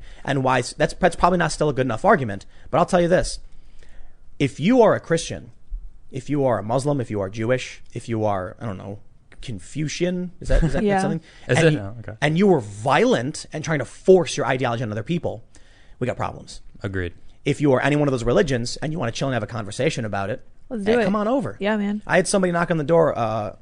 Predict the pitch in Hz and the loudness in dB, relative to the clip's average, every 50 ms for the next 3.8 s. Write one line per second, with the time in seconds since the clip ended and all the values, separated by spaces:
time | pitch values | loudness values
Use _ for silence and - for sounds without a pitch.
0 | - - - - 147 147 143 143 160 156 143 - 151 151 139 113 98 - - - | -20 -12 -6 -4 -2 -2 0 2 2 2 2 2 0 0 -2 -2 -6 -8 -12 -16
1 | - - - - - - - - - - - - - - - - 139 131 123 113 | -18 -18 -18 -16 -14 -14 -14 -12 -12 -12 -12 -12 -14 -14 -8 -2 -2 0 2 2
2 | 120 110 104 - 113 107 110 131 143 143 - 135 117 113 104 104 104 104 - 143 | 2 2 2 0 -2 -2 0 0 0 2 2 2 2 2 0 -2 -4 -4 -4 -4
3 | 139 - 110 - 120 117 113 110 107 104 101 101 98 - - | -4 -2 -2 -2 0 0 0 0 0 -2 -4 -6 -8 -8 -10